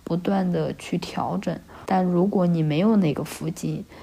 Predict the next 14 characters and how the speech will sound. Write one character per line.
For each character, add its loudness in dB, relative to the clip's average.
你 -2
是 -2
不 -4
可 -6
能 -6
对 4
世 -2
界 0
产 -6
生 -4
信 -2
任 -6
的。 -10
你 -2